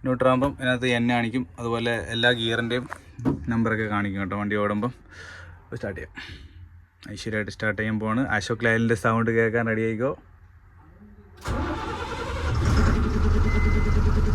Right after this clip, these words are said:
സെറ്റ്. എയർ സെവൻ പോയിന്റ് ഫൈവ്. അപ്പം just ഒന്ന് അനക്കിയൊക്കെ നോക്കണം. ഏ,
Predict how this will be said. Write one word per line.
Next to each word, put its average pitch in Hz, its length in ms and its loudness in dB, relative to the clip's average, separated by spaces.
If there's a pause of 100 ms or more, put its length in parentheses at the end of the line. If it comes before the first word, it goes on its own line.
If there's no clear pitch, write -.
(400)
സെറ്റ്. - 280 4 (2750)
എയർ 156 220 10 (340)
സെവൻ 139 240 8 (140)
പോയിന്റ് 135 360 4
ഫൈവ്. 113 240 4 (1400)
അപ്പം 160 180 2 (420)
just 156 180 2
ഒന്ന് 160 180 2
അനക്കിയൊക്കെ 165 400 4
നോക്കണം. 196 300 8 (840)
ഏ, 127 40 4